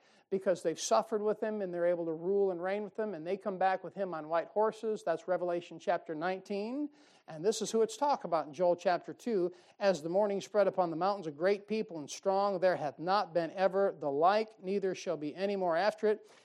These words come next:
even to the years of many generations." Notice verse three. "A fire devoureth before them." <clears throat> That's the second advent. And that thing matches where we're studying, Second Thessalonians one, seven and eight, that we're talking about right now. He says, "A fire devoureth before them,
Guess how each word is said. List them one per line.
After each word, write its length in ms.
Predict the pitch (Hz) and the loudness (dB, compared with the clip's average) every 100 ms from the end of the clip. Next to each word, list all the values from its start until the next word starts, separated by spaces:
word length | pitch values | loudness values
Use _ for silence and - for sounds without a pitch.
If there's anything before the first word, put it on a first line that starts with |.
| _ | _
even 260 | 220 214 208 | -2 0 -2
to 120 | 180 | -4
the 80 | 170 | -2
years 340 | 185 202 180 | 4 4 2
of 80 | 180 | -2
many 220 | 196 196 | -2 -2
generations." 720 | 165 196 185 165 - 165 135 | 0 0 0 -2 -8 -16 -10
Notice 340 | 160 190 202 - | 0 2 2 -2
verse 320 | 202 196 - | -4 -4 -4
three. 480 | 208 180 139 110 - _ _ _ _ | -4 -2 -4 -10 -20 _ _ _ _
"A 180 | 214 190 | 4 4
fire 640 | - - 269 202 165 160 156 | 2 4 6 6 2 0 -2
devoureth 720 | 170 160 208 180 165 165 170 | -2 4 6 8 6 2 -6
before 340 | 156 196 170 | 2 6 6
them." 360 | 147 120 117 - | 4 -8 -16 2
<clears throat> 300 | 302 311 196 | 8 8 8
That's 240 | 160 175 175 | 2 0 -2
the 60 | |
second 380 | - 190 170 185 | 0 0 2 -4
advent. 420 | 156 156 139 123 _ _ _ _ | -6 -6 -10 -16 _ _ _ _
And 120 | 160 | 0
that 200 | 180 - | 0 0
thing 300 | 202 214 190 | -6 -6 -6
matches 380 | 190 196 214 165 | -2 -2 -4 -6
where 120 | 208 | -4
we're 120 | 214 | -4
studying, 460 | 208 - 202 160 143 | -4 0 0 0 -8
Second 340 | - 165 170 | -8 -8 -6
Thessalonians 580 | 165 170 - 175 175 165 | -4 -4 -6 -10 -10 -10
one, 260 | 156 175 175 | -4 -2 -2
seven 340 | - 180 180 | 2 2 2
and 120 | 185 | -2
eight, 240 | 190 151 - _ _ _ | -2 -2 -8 _ _ _
that 100 | 156 | -2
we're 80 | 160 | 2
talking 320 | 175 175 180 | 4 4 4
about 220 | 175 170 | 4 4
right 180 | 175 175 | 2 0
now. 180 | 170 156 | -2 0
He 100 | 151 | -2
says, 200 | 190 151 | -4 -4
"A 60 | |
fire 360 | - 190 185 180 | 2 4 6 4
devoureth 520 | 175 156 175 190 185 | 4 6 6 6 2
before 340 | 160 - 208 | -6 2 4
them, 320 | 202 202 214 | 6 2 0